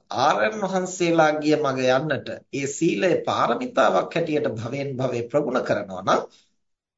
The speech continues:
ඒ තැනත්තා තමන් ගිහියෙක් නම් ඒ ගිහිව ඉන්නා කාල පරිච්ඡේදය තුල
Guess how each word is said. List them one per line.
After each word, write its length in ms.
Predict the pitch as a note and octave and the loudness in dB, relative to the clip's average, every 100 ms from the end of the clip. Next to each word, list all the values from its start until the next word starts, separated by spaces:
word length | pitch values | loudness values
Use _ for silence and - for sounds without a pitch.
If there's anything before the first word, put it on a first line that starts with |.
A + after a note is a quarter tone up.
| _ _ _ _ _ _ _ | _ _ _ _ _ _ _
ඒ 120 | D#3 - | 2 4
තැනත්තා 600 | C#3 D3 F3 - C3 B2+ - - _ _ _ _ - | 2 2 0 2 4 4 0 -10 _ _ _ _ 0
තමන් 260 | E3 F3 D#3 | 4 4 2
ගිහියෙක් 520 | C#3 E3 C#4+ E4+ - - | 2 4 6 4 4 0
නම් 260 | B2 A#2+ A#2+ - - | -2 -2 -4 -10 -8
ඒ 160 | C#3+ A2 | -6 -4
ගිහිව 360 | B2 C#3 A3 A#3+ B3 - | -2 0 2 2 2 0
ඉන්නා 420 | F3+ F3 F3+ F3 E3+ | -2 0 2 4 2
කාල 280 | E3+ C#3+ D3 D3 | 2 4 4 4
පරිච්ඡේදය 680 | D3 C#3 - - C3+ B2+ B2 - | 4 2 -2 -4 -2 0 0 0
තුල 220 | C3+ | 2